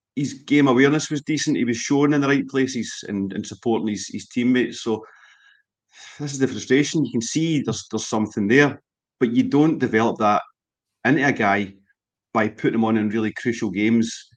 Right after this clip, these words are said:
ninety minutes every time. You just bleed them in and you work on them in the, in the training pitch. So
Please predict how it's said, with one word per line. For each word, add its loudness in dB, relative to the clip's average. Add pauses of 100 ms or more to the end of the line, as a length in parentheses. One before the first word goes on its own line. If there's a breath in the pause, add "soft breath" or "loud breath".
(100)
ninety 0
minutes -4
every -4
time. 0 (340 loud breath)
You -6
just -4
bleed 2
them 2
in 4
and 2
you 0
work -2
on -2
them -2
in -2
the, 0 (600)
in -4
the -4
training 2
pitch. -2
So -2